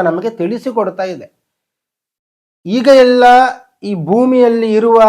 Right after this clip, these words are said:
ದೇಶ, ರಾಜ್ಯಗಳ ಹೆಸರು ಸ್ವಲ್ಪ ಸ್ವಲ್ಪ ವ್ಯತ್ಯಾಸ ಆಗಿದೆ. ಆದರೆ ಮಹಾಭಾರತದಲ್ಲಿ ಬಂದಿರುವಂಥ ಈ ಭೂಗೋಳ ವರ್ಣನೆ, ಭೂಮಿಯ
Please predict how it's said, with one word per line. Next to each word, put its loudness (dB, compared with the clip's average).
ದೇಶ, 2
ರಾಜ್ಯಗಳ 0
ಹೆಸರು -4
ಸ್ವಲ್ಪ -2
ಸ್ವಲ್ಪ 0
ವ್ಯತ್ಯಾಸ 0
ಆಗಿದೆ. -2
ಆದರೆ 0
ಮಹಾಭಾರತದಲ್ಲಿ 0
ಬಂದಿರುವಂಥ -6
ಈ -8
ಭೂಗೋಳ 2
ವರ್ಣನೆ, -4
ಭೂಮಿಯ 2